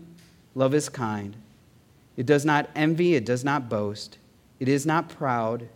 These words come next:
it is not rude, it is not self-seeking. It is not easily angered.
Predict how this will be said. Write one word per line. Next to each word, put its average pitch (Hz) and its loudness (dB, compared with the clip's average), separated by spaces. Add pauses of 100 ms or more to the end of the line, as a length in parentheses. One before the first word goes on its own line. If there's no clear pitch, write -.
(120)
it 113 -6
is 113 -4
not 117 -4
rude, 165 4
it 113 0
is 107 -4
not 101 -6
self-seeking. 151 -2 (320)
It 127 2
is 127 0
not 156 4
easily 160 2
angered. 135 2